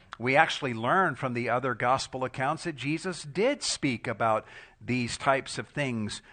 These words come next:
to his disciples, but they didn't hear what he said because they couldn't bear it. Jesus could in this moment talk to them about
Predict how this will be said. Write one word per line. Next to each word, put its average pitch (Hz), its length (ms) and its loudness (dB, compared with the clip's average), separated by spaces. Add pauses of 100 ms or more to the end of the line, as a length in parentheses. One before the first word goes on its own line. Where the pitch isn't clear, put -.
(140)
to 143 100 -4
his 123 140 -2
disciples, 127 640 -2
but 151 180 -2
they 151 140 2
didn't 170 400 0 (100)
hear 254 460 0
what 135 180 4
he 98 100 -2
said 85 560 -8 (1700)
because 131 280 -2
they 127 120 2
couldn't 120 360 -2
bear 214 340 2
it. - 320 -2 (1300)
Jesus 131 400 2
could 190 320 4
in 170 100 4
this 135 220 -2
moment 127 360 2
talk 143 320 6
to 143 100 0
them 135 220 2
about 143 400 -2